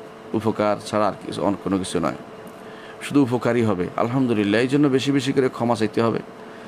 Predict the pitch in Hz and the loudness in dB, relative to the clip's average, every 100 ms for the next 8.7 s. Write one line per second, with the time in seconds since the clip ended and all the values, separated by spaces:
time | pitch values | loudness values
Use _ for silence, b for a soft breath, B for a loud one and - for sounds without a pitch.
0 | B - 135 147 156 151 156 156 147 139 | B -2 4 6 6 4 4 6 6 4
1 | 151 143 139 127 139 117 110 110 123 127 | 4 6 6 4 4 2 2 2 2 2
2 | 120 - 120 113 107 143 - 98 98 98 | 2 2 0 2 2 2 2 4 4 4
3 | 107 117 117 - 104 - - - B B | 2 2 2 2 -4 -10 -16 -16 B B
4 | B - - 135 120 139 123 107 101 98 | B -14 0 2 4 6 6 4 2 -2
5 | 95 - - - - - - - 143 147 | -8 -12 -16 -16 -16 -16 -8 -2 2 4
6 | 139 - 139 131 123 117 117 117 117 110 | 4 4 2 4 2 4 4 4 2 0
7 | 104 104 123 135 127 110 101 117 131 156 | 2 2 6 6 6 4 4 4 4 4
8 | 151 147 139 135 127 117 90 | 4 4 6 6 6 4 0